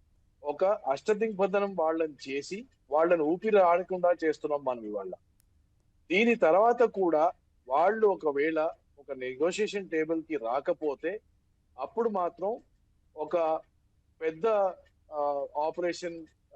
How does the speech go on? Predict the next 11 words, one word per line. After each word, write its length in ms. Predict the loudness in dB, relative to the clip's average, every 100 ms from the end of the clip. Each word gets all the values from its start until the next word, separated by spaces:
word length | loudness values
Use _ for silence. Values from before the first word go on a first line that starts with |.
| -2
ఆ, 260 | 0 0 -2 -2 0 2
జరిగే 260 | 0 2
అవకాశం 500 | 0 0 -2 -4 -6 -4
మాత్రం 380 | -6 -2 -4
ఉంది. 320 | -4 -6 -8 -8 _ _ _ _
అయితే 520 | -4 0 2 2 0 -8 _ _ _ _
మనం 420 | -2 2 0 0 -2
చేసే 280 | -2 0 -2
ఆపరేషన్ 720 | 0 -2 -4 -8 -6 -10 -10 -4
తర్వాత 680 | 0 2 2 -2 -2 -2 -2 _ _ _ _ _ _ _ _ _ _ -6
పాకిస్తాన్ 720 | -4 -2 -4 0 2 2 0